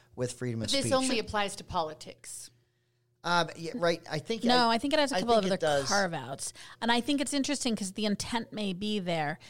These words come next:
Speaker 3: but the law is not there yet. So what the voters are going to get from this bill that was passed by a single vote in the House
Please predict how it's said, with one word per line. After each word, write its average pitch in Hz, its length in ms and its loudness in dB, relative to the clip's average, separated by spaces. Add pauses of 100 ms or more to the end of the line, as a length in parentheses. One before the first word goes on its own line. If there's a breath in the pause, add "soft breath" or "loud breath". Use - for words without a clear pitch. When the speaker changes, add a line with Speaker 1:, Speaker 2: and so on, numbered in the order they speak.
(220 loud breath)
Speaker 3:
but 180 280 2
the 196 100 0
law 208 520 0
is 160 180 -6
not 160 220 -6
there 143 160 -6
yet. 131 300 -8
So 185 180 -2
what 214 280 -2
the 220 60 -2
voters 214 440 2
are 190 100 -2
going 180 280 -4
to 175 60 -6
get 202 360 0
from 175 180 -4
this 165 160 -2
bill 165 280 -2
that 160 100 -4
was - 120 -6
passed 156 380 -4
by 147 120 -2
a 147 100 -4
single 165 320 -4
vote 156 200 -4
in 156 120 -4
the 156 60 -4
House 151 420 -4